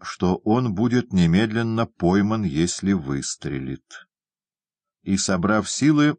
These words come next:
он дважды ударил им по обращённому к нему лицу, почти касавшемуся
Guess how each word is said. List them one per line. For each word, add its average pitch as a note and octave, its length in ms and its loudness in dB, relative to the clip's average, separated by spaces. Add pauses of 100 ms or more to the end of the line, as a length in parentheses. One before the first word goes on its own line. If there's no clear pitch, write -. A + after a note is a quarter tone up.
он F3+ 320 0
дважды B2 640 -2
ударил A2 680 -2
им G2 440 2 (720)
по D2+ 160 0
обращённому F#2+ 880 0
к - 120 -10
нему D#2+ 280 0
лицу, E2 500 -2 (680)
почти - 460 -2
касавшемуся F2 1160 -4